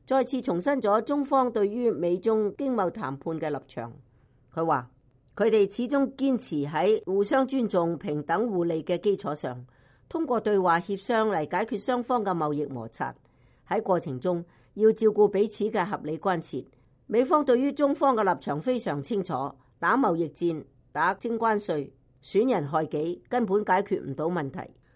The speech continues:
路透社援引消息人士嘅話報道話，特集會最好嘅結局就係重啟談判，但雙方喺一系列問題上仍存在重大分歧，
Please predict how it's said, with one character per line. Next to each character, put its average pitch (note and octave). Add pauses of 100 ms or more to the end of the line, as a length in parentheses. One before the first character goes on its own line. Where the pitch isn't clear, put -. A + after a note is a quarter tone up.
(320)
路 G3+
透 A3+
社 A3
援 F#3
引 F3
消 C#4+
息 C#4
人 D3
士 - (140)
嘅 F3
話 D3
報 F3+
道 C#3+
話， C3+ (440)
特 A3+
集 A3+
會 G#3+
最 A#3+
好 C#4
嘅 C4
結 -
局 F3
就 F3+ (160)
係 E3+
重 C#3+
啟 E3
談 C3
判， C3+ (480)
但 G#3
雙 D4
方 D4+
喺 A3+
一 B3
系 G3
列 E3+
問 E3
題 C#3
上 D#3+
仍 D#3
存 D3+
在 D#3
重 D#3+
大 D3+
分 F#3+
歧， B2+